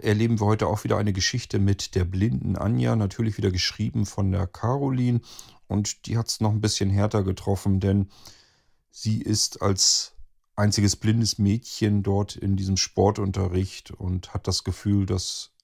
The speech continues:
alle sie mal wieder nur beobachten, über sie lachen, kichern.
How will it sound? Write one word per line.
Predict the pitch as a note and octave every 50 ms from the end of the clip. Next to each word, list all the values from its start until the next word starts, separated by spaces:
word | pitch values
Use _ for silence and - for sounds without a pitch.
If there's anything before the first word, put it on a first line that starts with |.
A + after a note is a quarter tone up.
| _ _
alle | - G2+ G2 F#2+ F#2
sie | E2+ F2+ F2+
mal | F#2 F#2 F#2 F2+ F2 F2+
wieder | F2+ F2 G2 G2 F#2 F#2+ F2+ - - - - - - - _
nur | G#2+ G2 F2 E2
beobachten, | F2 - - A#2+ A#2+ A2+ G#2 G2+ G2 - - _ - G2 F#2+ F#2+ F#2 F#2 F#2+ G#2
über | - - F#2+ F#2+ F#2
sie | F2 F#2 F2+ F2+ F2 - - -
lachen, | G2+ G2+ G2+ G#2+ G#2 - - G2 F#2+ F2+
kichern. | - - - G#2 G#2 - G2 F#2+ F#2 F#2 F#2